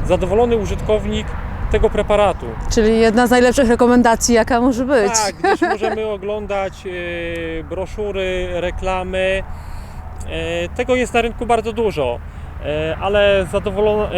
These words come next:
Speaker 1: e, opinia zadowolonego klienta jest taką dla mnie najbardziej wiarygodną.
Speaker 2: No myślę, że nie tylko dla ciebie, tak? To jednak jest ta droga, która daje nam największe poczucie bezpieczeństwa. Jeżeli ktoś powie, że faktycznie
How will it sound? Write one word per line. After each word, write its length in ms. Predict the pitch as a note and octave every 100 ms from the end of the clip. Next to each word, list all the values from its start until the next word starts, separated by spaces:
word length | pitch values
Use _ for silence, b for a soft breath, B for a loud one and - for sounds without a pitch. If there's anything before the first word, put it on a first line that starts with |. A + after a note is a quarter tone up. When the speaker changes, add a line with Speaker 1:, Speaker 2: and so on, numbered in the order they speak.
| F#3 F#3
Speaker 1:
e, 40 | F#3+
opinia 540 | F#3 A#3+ A3+ G#3 F#3+
zadowolonego 580 | F#3 F3+ G3 G3+ F#3+ F#3 -
klienta 420 | F#3 F#3+ F#3 F#3
jest 240 | F#3 F3
taką 300 | F#3 F3 F3+
dla 160 | E3+ F3+
mnie 260 | F3 F3 F3
najbardziej 400 | F3+ F3+ E3+ F3+
wiarygodną. 500 | E3+ D#3+ C3+ A2 A2 - B -
Speaker 2:
No 60 | E4
myślę, 220 | D#4 E4+
że 80 | D4
nie 100 | C#4+
tylko 180 | C#4+
dla 140 | B3+ C#4
ciebie, 340 | D#4+ A3 F3+
tak? 240 | G3+ A3 G#3+
To 160 | A3
jednak 420 | A3+ A3+ A3+ G#3
jest 400 | A3 G#3+ - - A3 -
ta 160 | A#3
droga, 340 | A3 A3 A3 A3
która 260 | - G#3+
daje 240 | G#3 A3 A3
nam 120 | G#3+
największe 360 | G#3 G#3+ A3
poczucie 280 | G#3 G#3+ G3+
bezpieczeństwa. 540 | G3 - A3 A3+ - F#3+
Jeżeli 260 | F3 F#3+
ktoś 260 | - G#3+ -
powie, 260 | G3 G3+
że 80 | F3+
faktycznie 520 | G3 G3+ A3 A3 A3+